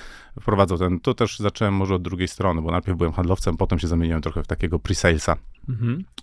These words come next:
Speaker 1: kiedy wyczuto te moje, e, mocne strony, no i tam też ciekawe projekty, bo właśnie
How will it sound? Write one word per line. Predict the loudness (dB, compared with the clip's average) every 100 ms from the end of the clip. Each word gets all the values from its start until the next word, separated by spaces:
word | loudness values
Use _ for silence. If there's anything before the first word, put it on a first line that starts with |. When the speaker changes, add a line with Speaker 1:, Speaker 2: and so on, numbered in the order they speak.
| -4
Speaker 1:
kiedy | 0 0
wyczuto | 0 -2 -2
te | 2 6
moje, | 6 6 2 -2 -18 -20 -20 -20 -4 2
e, | 4 6 6 4 4 4
mocne | 6 6 4 0
strony, | 4 4 4
no | 2
i | 4
tam | 4 2
też | 0 -2
ciekawe | 0 2 2
projekty, | 0 0 0 -2 -6
bo | -6 -6
właśnie | -4 -4